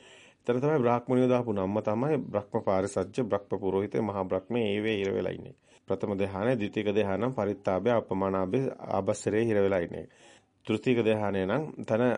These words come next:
පරිත්ත සුභේ, අපමාන සුභේ, සුභ කින්නකේ හිර වෙලා ඉන්නේ. එතන, අ, මේ නම් ඔබ දකිනවා නම් මේවත් අපි එකින් එක පැහැදිලි කරලා තියෙනවා මීට කලින්. වේහප්පලය සහ අසන්න සංඥේ, එහෙම නැත්නම් හතරෙනි ධ්‍යාන වේදනා සංඥා සංසිඳන තැන හිර වෙලා ඉන්නේ.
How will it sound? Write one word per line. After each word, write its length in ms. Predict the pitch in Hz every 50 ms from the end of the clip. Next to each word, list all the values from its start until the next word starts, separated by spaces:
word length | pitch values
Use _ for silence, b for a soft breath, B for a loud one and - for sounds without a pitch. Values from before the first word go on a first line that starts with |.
| 104 107
පරිත්ත 320 | 101 - 107 107 107 - -
සුභේ, 300 | 98 101 95 92 120 131
අපමාන 420 | 120 - 107 101 101 101 98 101
සුභේ, 340 | 101 - 101 90 92 120 143
සුභ 220 | 143 - 98 107
කින්නකේ 380 | 101 107 98 101 101 95 113 120
හිර 120 | 123 110
වෙලා 220 | 104 101 95 87 82
ඉන්නේ. 240 | 82 - 80 82 85 -
එතන, 300 | - - 98 - - 120
අ, 640 | 127 123 107 101 - - - _ - - - 110 104 95 95 92
මේ 200 | 92 95 107 110
නම් 240 | 101 92 90 92 101 107 - - -
ඔබ 220 | - 98 90 95 95
දකිනවා 520 | 87 92 90 - - 95 92 95 92 90
නම් 140 | 92 113 120
මේවත් 420 | 113 101 95 92 92 92 - -
අපි 160 | - - - 98 98 104 - _ _ b b b b b b
එකින් 320 | b 98 - - 113 113 113
එක 120 | 107 -
පැහැදිලි 420 | 107 107 107 104 101 95 98 95 95
කරලා 260 | 95 95 95 95 92
තියෙනවා 280 | - 101 95 92 92 92
මීට 220 | 90 90 85 -
කලින්. 320 | - - 90 87 113 143 143 B B B B B B B B B
වේහප්පලය 760 | B 92 95 104 110 120 123 120 - - _ - 104 98 98 101
සහ 140 | 98 98 101 117 135 139
අසන්න 380 | 120 - - 123 120 117 117
සංඥේ, 440 | 110 - 101 90 85 85 92 120 147 156 143
එහෙම 220 | 123 - 101 101
නැත්නම් 300 | 98 98 95 - - 120
හතරෙනි 440 | 117 107 98 - - 104 110 107 101
ධ්‍යාන 240 | 90 87 90 90 104 120
වේදනා 380 | 110 101 101 95 98 101 101
සංඥා 320 | 101 - 95 92 95 95 92
සංසිඳන 540 | 87 92 90 95 - 117 110 92 92 85 80
තැන 280 | - - 71 87 123 - b b b b b b b -
හිර 80 | 92 90
වෙලා 220 | 92 90 90 92
ඉන්නේ. 240 | 85 - 80 -